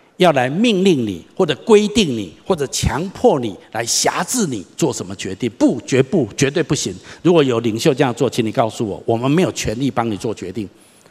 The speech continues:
但是我们有责任告诉你，你面对这个决定的时候，你要注意哪一些原则，注意哪一些重要的地方。如果你愿意把你的决定带到你属灵的遮盖面前，请他为你祷告，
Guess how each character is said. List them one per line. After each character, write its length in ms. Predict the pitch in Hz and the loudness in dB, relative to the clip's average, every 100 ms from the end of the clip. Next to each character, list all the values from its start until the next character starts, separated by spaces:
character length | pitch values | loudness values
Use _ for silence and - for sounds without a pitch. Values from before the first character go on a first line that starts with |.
| - - | -20 -4
但 160 | 294 247 | -2 0
是 80 | |
我 160 | 277 214 | 0 0
们 140 | 160 | 2
有 80 | 160 | 0
责 260 | 139 - 160 | -2 0 0
任 240 | 226 202 | 2 0
告 200 | 185 190 | 0 -2
诉 180 | 170 180 | -2 -4
你， 140 | 143 120 | -4 -2
你 80 | |
面 200 | 151 247 | -2 -2
对 140 | 208 214 | 0 -2
这 120 | 208 | -2
个 100 | 170 | -6
决 300 | - - 131 | -6 -8 -8
定 220 | 143 208 | -6 -6
的 80 | 139 | -6
时 100 | - | -6
候， 100 | 131 | -6
你 100 | 110 | -6
要 140 | 117 113 | -8 -12
注 260 | - 160 135 | -10 -8 -6
意 120 | 123 | -6
哪 200 | 104 90 | -8 -10
一 60 | 101 | -10
些 180 | - | -8
原 300 | 101 87 85 | -8 -8 -12
则， 160 | 98 95 - _ _ - - | -12 -14 -16 _ _ -20 -6
注 260 | 233 202 | -4 -2
意 160 | 180 123 - | -4 -4 -8
哪 180 | - 95 | -8 -8
一 60 | 127 | -8
些 260 | - 120 117 - | -6 -6 -8 -6
重 200 | 135 120 | -6 -4
要 160 | 110 | -8
的 80 | 95 | -10
地 200 | - 98 | -10 -10
方。 200 | 82 85 85 _ _ - - - | -8 -12 -12 _ _ -20 -20 -4
如 120 | 196 | 0
果 120 | 220 | 2
你 180 | 135 123 | 0 -2
愿 240 | 208 202 196 | -2 -2 -2
意 60 | |
把 240 | 151 120 135 | -4 -8 -6
你 180 | 135 | -6
的 240 | 101 110 101 - | -4 -4 -4 -6
决 200 | 117 127 | -6 -4
定 280 | 180 135 117 | -2 -4 -4
带 200 | - 160 | -4 -4
到 160 | 139 143 | -2 -6
你 100 | 120 | -4
属 280 | 113 - 104 | -8 -8 -8
灵 160 | 104 113 | -6 -4
的 160 | 113 - - | -4 -4 -6
遮 180 | 151 | -4
盖 180 | 143 143 | -4 -6
面 220 | 120 117 | -4 -6
前， 220 | 98 92 82 - - - | -6 -10 -12 -20 -20 -10
请 200 | 127 113 | -8 -6
他 200 | 151 147 | -6 -4
为 160 | 165 | -4
你 140 | 120 113 | -4 -6
祷 220 | - 80 | -8 -10
告， 280 | - 117 92 | -6 -8 -8